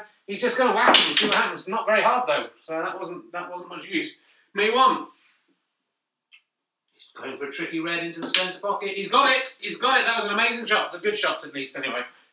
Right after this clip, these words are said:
Let's not say amazing. We don't want hyperbole here. Me one going for the pink into the opposite centre pocket. He's got that as well. That's a fantastic start for Me one. And a fantastic start for all racists in England. Ah, but the, the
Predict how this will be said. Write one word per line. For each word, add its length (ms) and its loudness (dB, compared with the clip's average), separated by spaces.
Let's 120 -8
not 160 -10
say 160 -2
amazing. 460 -4
We 100 -10
don't 160 -6
want 160 -10
hyperbole 640 -2
here. 260 -4
Me 200 0
one 320 4
going 180 0
for 80 -6
the 80 -2
pink 340 -2
into 160 -6
the 80 0
opposite 340 -2
centre 220 -2
pocket. 240 4
He's 140 0
got 160 6
that 180 8
as 80 0
well. 260 6
That's 200 0
a 80 -2
fantastic 640 -2
start 220 2
for 80 -8
Me 160 -2
one. 360 2
And 120 2
a 40 0
fantastic 800 2
start 500 4
for 140 -4
all 380 4
racists 560 2
in 80 0
England. 320 0
Ah, 200 6
but 160 -6
the, 180 -4
the 300 -4